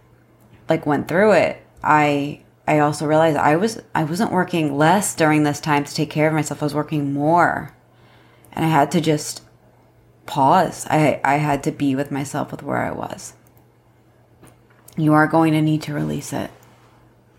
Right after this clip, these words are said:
You are going to need to cry it out,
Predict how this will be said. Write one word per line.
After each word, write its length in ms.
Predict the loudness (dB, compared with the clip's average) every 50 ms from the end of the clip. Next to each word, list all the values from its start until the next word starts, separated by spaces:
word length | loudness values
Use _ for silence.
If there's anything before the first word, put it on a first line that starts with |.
| _ _ _ _ _ _ _ _ _ _ _ _ _ _
You 200 | -4 -2 0 0
are 240 | 2 2 2 2 2
going 320 | 2 0 0 0 -2 -4
to 480 | -8 -8 -6 -6 -4 -4 -4 -6 -8 -12 -18 -20 _ _ _ _ _ _ _ _ _ _ _ _ _ _ _ -6
need 320 | -2 0 2 2 2 0
to 80 | -4 -6
cry 300 | -2 0 2 2 2 2
it 100 | 2 0
out, 340 | 0 0 0 -2 -4 -10